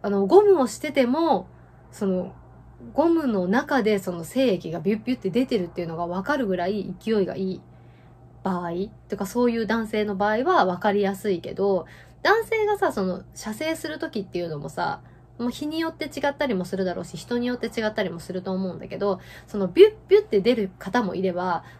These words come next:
もうなんかじわーって出る方もいるじゃないですか。だからそれによって分かったり分からなかったりっていうのもあるから、なんか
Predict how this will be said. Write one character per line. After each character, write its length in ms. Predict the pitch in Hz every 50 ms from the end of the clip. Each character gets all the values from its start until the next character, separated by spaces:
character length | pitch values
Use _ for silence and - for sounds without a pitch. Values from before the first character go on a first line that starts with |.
| - -
も 40 | 269
う 20 |
な 80 | 285 277
ん 20 |
か 100 | - -
じ 180 | 180 151 208 254
わ 360 | 311 349 392 403 403 415 415 403
ー 20 |
っ 40 | 403
て 80 | 220
出 100 | 185 233
る 80 | 202 196
方 220 | 190 175 180 185
も 100 | 170 165
い 80 | 196 202
る 100 | 196 220
じ 80 | - -
ゃ 40 |
な 80 | 143 143
い 80 | - 190
で 100 | - -
す 80 | -
か。 140 | - - - - - - -
だ 80 | 294
か 80 | 302 294
ら 80 | 247 240
そ 120 | - 370
れ 120 | 415 480 480
に 140 | 480 480
よ 80 | 466 453
っ 60 | 415
て 480 | - - - 466 480 466 415 269 - - - - - - - - -
分 120 | 233 247
か 80 | - 320
っ 100 | 320 -
た 80 | 262
り 100 | 202 196
分 120 | 175 175 185
か 100 | 214 233
ら 100 | 247 220
な 100 | 202 -
か 100 | 165 165
っ 60 | -
た 80 | -
り 140 | 202 233 254
っ 20 | 247
て 140 | - -
い 100 | 190 196
う 60 | 208 190
の 100 | 175 180
も 180 | 160 - -
あ 60 | 254
る 100 | 233 208
か 120 | 208 - 165
ら、 300 | 175 185 190 175 175 - - - - - -
な 120 | 269 302
ん 60 | 294 262
か 360 | - 180 165 156 147 -